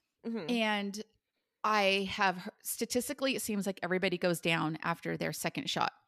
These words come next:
Speaker 1: Mm-hmm.
Speaker 2: So I wanted to be preemptive and get the lawn done because if I skipped a week, next week it's gonna be fucking long. It's gonna take me all
Speaker 1: <laughs>
Speaker 2: day. My batteries are gonna die. It's, trust me, it's an ordeal.
Speaker 1: Okay. <laughs>
Speaker 2: Um, I mow the lawn,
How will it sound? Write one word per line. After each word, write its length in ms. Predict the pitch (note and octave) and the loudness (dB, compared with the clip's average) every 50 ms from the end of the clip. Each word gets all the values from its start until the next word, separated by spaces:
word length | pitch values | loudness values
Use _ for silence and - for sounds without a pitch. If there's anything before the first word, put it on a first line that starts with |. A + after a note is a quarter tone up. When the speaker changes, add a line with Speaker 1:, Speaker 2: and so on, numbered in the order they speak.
| _ _ - | _ _ -6
Speaker 1:
Mm-hmm. 160 | - C4+ A#3 G3 | -2 0 0 0
Speaker 2:
So 340 | E3 A3+ G3+ F#3+ F#3 F#3+ - - | 4 6 8 8 8 6 6 6
I 160 | F#3+ F#3 F3+ F#3 | 6 6 6 6
wanted 300 | F#3+ G3 G#3 A3 A#3 - | 4 2 0 0 -2 -2
to 80 | - A#3 | -4 -4
be 160 | A3 A#3 A3 | -2 -4 -4
preemptive 640 | - - B3+ A#3 G#3 F3+ F3 - F#3+ F#3 G3 F#3+ F#3 - | -4 -4 -4 -2 -2 -2 -2 -2 0 0 0 0 -2 -6
and 80 | - E3+ | -6 -4
get 140 | A3+ A#3 - | -4 -2 -2
the 80 | A#3+ A#3 | 0 0
lawn 260 | A3 G3+ G3+ G3 F#3+ | 2 2 2 2 2
done 300 | F#3 G3 F#3 F#3 F#3+ F#3+ | 0 0 0 0 0 -2
because 340 | F#3 F#3+ F#3 - F3 E3 E3+ | -4 -4 -2 -2 -2 -2 -2
if 100 | F3+ - - | -4 -4 -2
I 160 | F3 E3+ F3 | 0 0 0
skipped 440 | E3+ - - - - A#3+ A#3+ - C#4 | -2 -4 -6 0 0 0 2 2 0
a 60 | C4+ | 0
week, 400 | A3 A#3 A#3 A#3 A#3 A3+ - - - | 0 2 0 0 0 -2 -4 -12 -8
next 340 | G3+ F#3+ F#3 F#3 - - - | -4 -2 -2 -2 -4 -4 -4
week 160 | A3 A3+ - | -4 0 0
it's 140 | A#3 A3 - | 0 -2 0
gonna 200 | - G3 G3 F#3 | 0 0 0 0
be 160 | E3+ F#3 F3+ - _ - | 0 -2 -4 -4 _ 0
fucking 300 | F#3+ F#3 - F#3+ F#3 F3+ | 0 0 0 -2 -2 0
long. 240 | F3 E3 E3 E3 E3+ | 0 0 0 -2 -2
It's 100 | - - | -6 -6
gonna 140 | F3+ F3 B3+ | -4 0 0
take 180 | B3 - F3+ E3+ | 0 0 0 -2
me 120 | F3+ F3 E3+ - | -4 -4 2 6
all 180 | F3 E3+ F3 | 6 6 6
Speaker 1:
<laughs> 80 | F3 F3+ | 6 4
Speaker 2:
day. 120 | F3 F3 | 2 2
My 140 | E3+ E3 D#3+ | 4 2 2
batteries 440 | D3+ F3 E3 E3+ E3+ E3+ F3 F3 - | 4 4 2 2 2 2 0 0 -2
are 40 | F3+ | -2
gonna 140 | E3 E3+ E3 | -2 -2 0
die. 240 | E3+ E3 D#3+ E3 - | 2 4 4 4 4
It's, 300 | - G3+ - - - - _ _ - - - C#4+ | 2 0 0 0 -8 -8 _ _ -20 -14 -8 0
trust 300 | E4+ E4+ G3 - - A3 | 6 6 6 6 4 -2
me, 160 | F#3 E3 - - | -4 -4 0 -2
it's 180 | F3 - - | -2 2 2
an 100 | G3+ F#3 | 2 4
ordeal. 480 | F3+ F3 F3 D#3+ F3 D#3 C3 A#2+ C#3 - _ _ _ - - _ - | 6 4 4 4 4 2 4 2 2 -2 _ _ _ -20 -20 _ -6
Speaker 1:
Okay. 720 | G#3 G3+ G#3 - G#3 - - A3 G#3 F#3+ - - A#3+ A3+ - | -4 -4 -2 0 -2 0 0 -2 -2 -4 -8 -10 -12 -10 -2
<laughs> 40 | - | 2
Speaker 2:
Um, 300 | A#3+ A#3 A3+ A3 G#3+ G#3+ - - _ _ _ _ _ - | 4 6 6 6 4 2 -2 -6 _ _ _ _ _ 2
I 180 | A#3 B3 C4+ C#4+ | 6 6 8 8
mow 200 | D4+ D#4+ E4+ E4+ | 8 6 6 6
the 120 | E4+ E4+ | 2 2
lawn, 480 | C#4+ B3 A#3 A#3 A#3+ B3+ C#4 D4 D#4 | 4 4 6 6 6 6 6 6 4